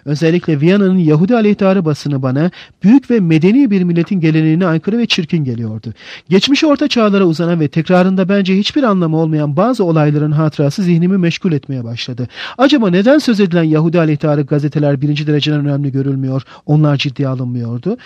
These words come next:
Sebebini bilmiyordum ama yine de bu gazeteleri geçmişte olmuş olsa bile kin ve kıskançlığın sonuçları gibi düşünüyordum. Diğer taraftan gerçek sayılan büyük basın organlarının Yahudi aleyhtarı saldırılara karşı koymaları hakkında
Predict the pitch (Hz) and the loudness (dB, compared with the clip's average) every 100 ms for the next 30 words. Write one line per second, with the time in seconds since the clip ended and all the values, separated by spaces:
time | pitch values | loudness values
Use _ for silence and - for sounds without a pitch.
0 | - _ - 156 147 156 151 175 147 135 | -20 _ -2 0 0 0 -2 -2 -2 -2
1 | 151 156 139 139 208 175 170 190 160 143 | -2 -2 0 0 0 0 0 0 0 -2
2 | 131 135 127 190 - - 151 170 247 - | -4 -4 0 0 -2 -6 -2 0 -2 -2
3 | 233 156 - 131 139 120 160 214 _ _ | -2 -2 -4 -6 -6 -4 -4 -4 _ _
4 | - 185 135 - - 165 156 - 208 - | -2 0 -2 -4 -2 0 0 -2 -4 -2
5 | 160 160 - 147 131 120 120 117 127 120 | -2 -2 -2 -2 -2 -6 -8 -10 -10 -10
6 | 113 110 110 - - - - 269 330 - | -10 -12 -16 -20 -20 -12 -2 2 2 2
7 | 240 - 247 185 175 185 294 247 226 226 | 0 0 0 2 2 0 -4 -4 -2 -2
8 | 202 254 - 202 208 180 160 151 147 147 | 0 0 0 -2 0 0 2 2 2 0
9 | 190 156 160 196 254 220 208 190 202 - | 0 0 2 2 0 0 0 0 0 -4
10 | 151 151 139 143 - 147 147 220 170 147 | -2 -2 -2 -4 -2 -4 -2 -2 -2 0
11 | 139 131 123 135 135 | -2 -4 -6 -6 -4